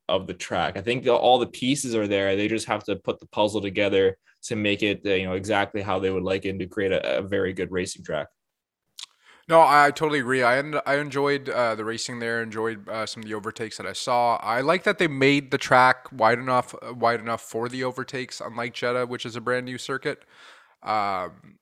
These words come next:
Speaker 2: and yeah, just like there, you know, you know, there was slow, there was, uh, some good chance for a D R S to overtaking. Um, and it seems like a lot of the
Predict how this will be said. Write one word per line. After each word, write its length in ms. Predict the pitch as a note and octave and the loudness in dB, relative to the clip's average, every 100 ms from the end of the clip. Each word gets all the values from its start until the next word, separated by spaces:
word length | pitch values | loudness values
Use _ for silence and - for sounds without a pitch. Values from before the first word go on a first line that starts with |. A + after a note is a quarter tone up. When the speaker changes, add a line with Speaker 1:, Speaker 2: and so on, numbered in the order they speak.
| - | -6
Speaker 2:
and 140 | C#3+ | -2
yeah, 160 | G3+ E3 | 2 2
just 200 | B2 - | 2 2
like 180 | E3+ F3 | 2 4
there, 200 | G3 F3 | 2 0
you 140 | G#3 | -6
know, 100 | G3 F3+ | -10 -8
you 100 | F3 | -6
know, 60 | |
there 160 | D#3 D#3 | -2 -2
was 180 | E3+ - | -2 0
slow, 300 | F3 F3 D3 | 0 0 0
there 140 | D3 | 0
was, 320 | D3+ D3+ - | 0 -4 -8
uh, 180 | - C3 | -8 -6
some 240 | - C3 | -6 -8
good 180 | C3 C#3 | -4 -4
chance 380 | C3 C3+ B2+ B2+ | -2 -2 -2 -4
for 320 | - B2+ A#2+ | -4 -2 -2
a 60 | A#2 | -4
D 200 | A#2 A#2 | -4 -2
R 160 | G#2 | 0
S 200 | G#2+ A2 | 0 -2
to 100 | - | -4
overtaking. 720 | B2 A2+ A#2 B2+ A#2+ C#3 D3 - | -6 -4 -6 -6 -8 -12 -16 -8
Um, 640 | G#2 G#2 G2 F#2 G2 F#2+ - | -2 0 0 -2 -6 -12 -14
and 140 | B2 A#2+ | -10 -8
it 20 | |
seems 320 | - G3+ G#3 | -6 -8 0
like 220 | G3+ E3+ | 2 2
a 60 | C#3 | 2
lot 240 | C3 B2+ | 4 4
of 100 | B2+ | 2
the 400 | A#2+ B2+ A#2+ A#2+ | -4 -6 -6 -8